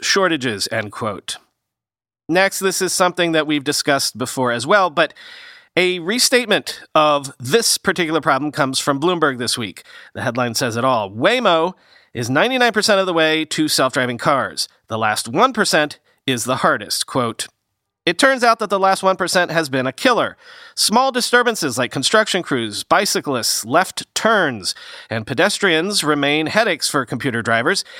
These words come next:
Each city poses new, unique challenges, and right now, no driverless cars from any company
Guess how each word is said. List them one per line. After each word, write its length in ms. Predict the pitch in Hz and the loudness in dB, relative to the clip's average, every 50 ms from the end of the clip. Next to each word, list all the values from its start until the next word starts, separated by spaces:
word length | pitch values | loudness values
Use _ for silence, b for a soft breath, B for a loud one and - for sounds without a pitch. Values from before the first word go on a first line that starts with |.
| B B B | B B B
Each 220 | 117 123 123 - | -6 -2 0 0
city 260 | - - 143 131 131 | 0 0 0 -2 -2
poses 360 | 127 - 139 127 113 120 104 117 | -2 -2 -2 -2 -4 -6 -4 -2
new, 120 | 135 135 | -2 -2
unique 340 | 131 127 127 131 127 120 110 | -2 -2 -2 -4 -4 -4 -2
challenges, 540 | - - 160 160 170 165 151 160 160 147 131 | -2 0 0 0 0 0 -2 -2 -2 -2 -4
and 140 | 123 113 | -4 -2
right 180 | 117 120 120 113 | -2 -2 -2 0
now, 220 | 143 151 147 147 | 0 0 0 0
no 200 | 139 123 127 123 | 0 -2 -2 -4
driverless 400 | 120 113 123 123 120 127 120 - | -2 0 0 0 0 -2 -4 -2
cars 280 | - 143 127 120 120 - | 0 0 0 0 0 -2
from 200 | - 135 117 110 - | -2 -2 -4 -2 0
any 180 | 175 196 247 240 | 0 0 0 -2
company 440 | - - 175 156 165 170 170 156 | 0 0 0 0 0 -2 -4 -4